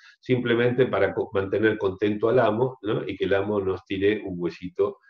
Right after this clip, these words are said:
la próxima vez, ¿sí? La palabra funciona como carroña, ¿sí? Y, este, y le-, Lacan se pregunta, el discurso del amo, ¿sí? ¿Cómo puede ser que el discurso del amo haya mantenido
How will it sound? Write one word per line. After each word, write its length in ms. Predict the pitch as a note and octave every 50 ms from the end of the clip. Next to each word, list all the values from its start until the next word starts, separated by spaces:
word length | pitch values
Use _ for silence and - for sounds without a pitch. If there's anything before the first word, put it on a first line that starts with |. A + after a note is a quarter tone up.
| - - _
la 180 | E2+ E2+ - _ _
próxima 400 | - F2+ E2+ - - D#2+ C#2 -
vez, 260 | - - - - - -
¿sí? 140 | - - -
La 140 | - G#2
palabra 320 | - G#2 A2 A#2 A#2 A2+ -
funciona 500 | - - G2 G2 - A#2+ A2+ A2+ G2+ F2+
como 220 | - F2+ F2 E2+
carroña, 480 | - G2 G2 G#2+ A2+ G2 E2+ - - - _ _ _
¿sí? 200 | - - - - - _ _ _ _ - - - - - - - - - - - -
Y, 400 | - E3+ F#3+ G#3 F#3+ F#3+ - -
este, 680 | C3+ B2+ B2+ B2+ - A#2+ A#2 A2+ A2 G#2+ G#2+ G#2+ G#2 G2 G2 G2 F#2+ F#2+ - _ _ _ _ _ _ _ _
y 240 | D#3 D#3 F3 E3+ -
le-, 320 | - C3+ C3 B2+ - - -
Lacan 500 | A#2 A#2 A#2 A2+ A2+ B2 - E3+ E3+ E3+
se 140 | E3 E3+ D#3+
pregunta, 640 | - D3+ D#3+ D#3+ E3 E3+ E3+ E3+ - F3 E3+ E3 - -
el 220 | - C3+ C3 C3 C3
discurso 520 | C3 C3 - - F3 E3+ E3 - F3 E3+
del 140 | F3 F3+ G3+
amo, 420 | F#3+ E3 C#3 D3 E3 E3 - _ _ _
¿sí? 360 | _ - - E3 E3 E3+ - _ _ _ _ _ _
¿Cómo 400 | - A3+ B3 A3+ G#3+ F#3+ E3+ -
puede 260 | - F3 F3 F3 D3+
ser 360 | - - - E3 D#3+ - - -
que 100 | - G#2+
el 60 | G#2
discurso 460 | G#2 G#2+ G#2+ - C3+ C3+ B2+ - C3 B2+
del 180 | B2+ B2+ B2
amo 320 | B2 A2+ A2+ A#2+ C3 C3 -
haya 260 | B2+ A#2+ - - B2 A2+
mantenido 720 | G#2+ G2 G#2 G#2 G#2 A2 A2 A#2 A#2+ A#2 A2+ A2+ A2+